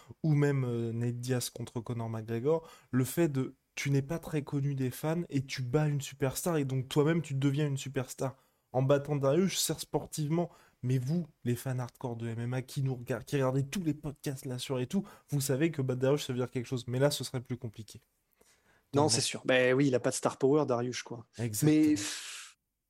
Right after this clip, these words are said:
Speaker 2: mais d'un autre côté, oui, non, non, c'est sûr, parce que j'allais dire, d'un autre côté, s'il bat Dariush, après, il peut direct prétendre au titre, quoi.
Speaker 1: Ouais,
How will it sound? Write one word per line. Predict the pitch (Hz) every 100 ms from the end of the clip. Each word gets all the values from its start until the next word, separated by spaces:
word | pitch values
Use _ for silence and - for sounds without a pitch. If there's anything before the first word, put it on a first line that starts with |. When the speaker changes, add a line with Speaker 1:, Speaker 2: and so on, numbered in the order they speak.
| _ -
Speaker 2:
mais | 139
d'un | 127 165
autre | 180 165
côté, | - 147 - 170
oui, | 147 135 139
non, | 131
non, | 123 120
c'est | -
sûr, | 135
parce | -
que | 131
j'allais | 151
dire, | 170 127 -
d'un | 143 143 151
autre | 147
côté, | 135 - 165
s'il | - 160 139
bat | 127
Dariush, | 120 120 175 -
après, | 131 - - 156
il |
peut | - 120
direct | - 156 143
prétendre | - 135 117
au | 135
titre, | 185 170
quoi. | - -
Speaker 1:
Ouais, | 180